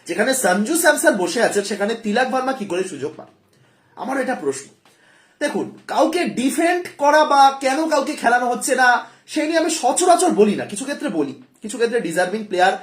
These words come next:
যখন থাকেন। সঞ্জু স্যামসনের ক্ষেত্রে যে আমি বারবার এরকম দাবি তুলেছি, এমনটা নয়। আমি স্বামীর ক্ষেত্রে হাজারবার দাবি তুলেছি, আপনারা যারা ভিডিও দেখেন জানেন, আমি বারবার বলেছি, "কেন স্বামী? স্বামী নেই কেন? শার্দুল কেন?" কিন্তু আমি কখনো সঞ্জু স্যামসনকে নিয়ে কিছু বলি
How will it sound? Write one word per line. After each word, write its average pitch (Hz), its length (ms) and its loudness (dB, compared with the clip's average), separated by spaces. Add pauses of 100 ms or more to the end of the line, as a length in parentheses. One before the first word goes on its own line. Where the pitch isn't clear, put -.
(280)
যখন 160 260 -4
থাকেন। 127 340 -8 (360)
সঞ্জু 311 360 2
স্যামসনের 330 380 0
ক্ষেত্রে 320 260 0
যে 330 100 2
আমি 320 180 0
বারবার 214 460 2
এরকম 254 240 -2
দাবি 202 280 2
তুলেছি, 208 420 2
এমনটা 214 340 0
নয়। - 160 -10 (440)
আমি 277 180 0
স্বামীর 269 320 0
ক্ষেত্রে 320 300 2
হাজারবার 254 440 2
দাবি 190 220 2
তুলেছি, 131 400 -8
আপনারা 202 280 -2
যারা 196 200 2
ভিডিও 175 240 -4
দেখেন 170 200 -4
জানেন, 135 260 -6 (300)
আমি 285 140 -2
বারবার 302 360 4
বলেছি, 240 320 -2
"কেন 254 300 0
স্বামী? 254 460 -2
স্বামী 226 280 -4
নেই 240 180 -2
কেন? 208 280 -2
শার্দুল 185 420 -2
কেন?" 233 180 0 (600)
কিন্তু 311 140 -2
আমি 311 180 2
কখনো 311 260 -2
সঞ্জু 285 600 0
স্যামসনকে 294 480 0
নিয়ে 269 120 -4
কিছু 220 200 -6
বলি 120 360 -4